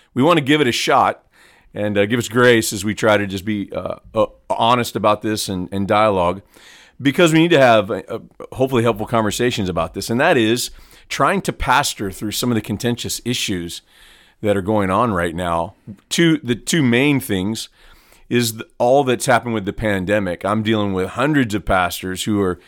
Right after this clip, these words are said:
and talking to them about divisiveness in their churches over this issue on how the reopening's happening and the, just the idea behind it. And then obviously we have all the, the,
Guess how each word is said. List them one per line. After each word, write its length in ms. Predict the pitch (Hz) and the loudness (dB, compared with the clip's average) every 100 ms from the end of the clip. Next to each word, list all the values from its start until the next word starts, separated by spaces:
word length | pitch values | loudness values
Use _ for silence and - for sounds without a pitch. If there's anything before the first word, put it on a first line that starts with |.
| - | -10
and 100 | 98 | -6
talking 380 | - 120 - 113 | 2 2 2 -2
to 100 | 104 | -2
them 220 | 101 98 | -2 -2
about 340 | 95 98 95 - - - _ _ _ _ _ | 0 0 0 -4 -20 -20 _ _ _ _ _
divisiveness 840 | 131 98 101 131 156 135 117 104 - | -4 0 2 2 2 0 -2 -2 -2
in 80 | |
their 120 | 101 95 | -4 -4
churches 520 | - 120 - 113 95 | -2 -2 -2 -4 -2
over 520 | 98 95 92 87 87 _ _ _ | 0 0 -2 -4 -6 _ _ _
this 240 | 101 104 - | -4 -2 0
issue 360 | 117 - 117 104 | 0 0 0 2
on 180 | 95 | 2
how 240 | 95 104 107 | 0 2 0
the 120 | 92 | -2
reopening's 600 | 85 98 135 131 135 127 | -4 0 0 2 0 0
happening 520 | 135 120 - 120 120 | 2 2 2 -4 -4
and 120 | 101 90 | -4 -6
the, 120 | 82 | -8
just 200 | 85 - | -8 -10
the 120 | - | -4
idea 360 | 98 104 101 110 | 0 0 2 0
behind 320 | 101 104 107 | 0 0 -2
it. 120 | 107 - - - - _ | -4 -8 -20 -20 -20 _
And 160 | - 104 | -8 -4
then 120 | 151 | 2
obviously 360 | 143 120 - 123 | 2 2 -2 -2
we 120 | 110 | 2
have 240 | 113 107 98 | 2 2 0
all 320 | - 110 139 | 0 2 2
the, 240 | 131 101 - | 0 -4 -6
the, 400 | 80 98 95 73 | -14 -4 -4 -4